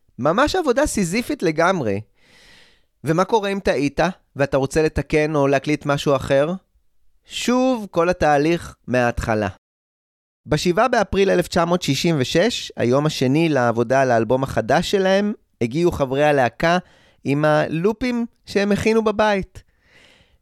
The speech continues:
לא ממש ברור מי הביא מה, אבל,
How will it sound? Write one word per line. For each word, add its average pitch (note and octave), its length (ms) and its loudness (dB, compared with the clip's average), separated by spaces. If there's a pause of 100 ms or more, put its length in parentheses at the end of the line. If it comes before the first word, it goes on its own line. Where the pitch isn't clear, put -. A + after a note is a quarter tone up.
לא A#3+ 340 2
ממש A3+ 320 2
ברור D#3+ 480 2
מי D3+ 240 2
הביא C3+ 280 2
מה, C3 300 2 (280)
אבל, B2 460 2